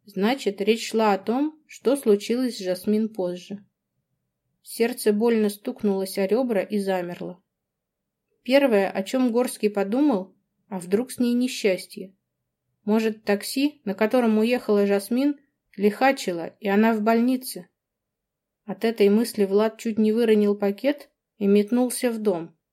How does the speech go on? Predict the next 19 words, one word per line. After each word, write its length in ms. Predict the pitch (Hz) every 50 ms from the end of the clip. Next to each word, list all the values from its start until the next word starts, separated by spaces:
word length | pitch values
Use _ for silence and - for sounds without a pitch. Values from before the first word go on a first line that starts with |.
| _ _ _ -
радуясь, 480 | - 208 214 226 214 214 214 214 208 -
что 180 | - - 214
свет 340 | 208 - 233 233 269 285 -
в 80 | - -
комнатах 540 | - 220 208 202 190 185 180 - 190 185
зажигается 720 | 180 185 190 185 202 202 208 226 254 269 277 269 - - 208
сам 260 | 208 - 233 233 233
собой. 580 | 226 - 247 240 220 214 190 170 170 180 - _ _ _ _ _ _ _ _ _ _ _ _ _ _ _ _ _
Скорее 500 | - - - - 220 214 226 262 269 262
всего, 580 | 262 - - 247 240 226 254 285 311 330 320 _ _ -
он 180 | 220 208 214 214
сейчас 400 | - 220 208 - 240 254 254 -
сломал 420 | - 220 220 226 233 240 240 233
бы 120 | 226 233
все 220 | 226 - - 240 233
выключатели, 880 | 226 233 226 247 247 247 - - 185 170 170 - 180 185 180 185 - _
спешно 480 | - - - - 202 190 - - 202 185
врубая 480 | 190 196 190 190 196 190 185 185 175
иллюминацию. 920 | - - 202 196 190 196 202 202 196 185 180 175 - - - 202 190 208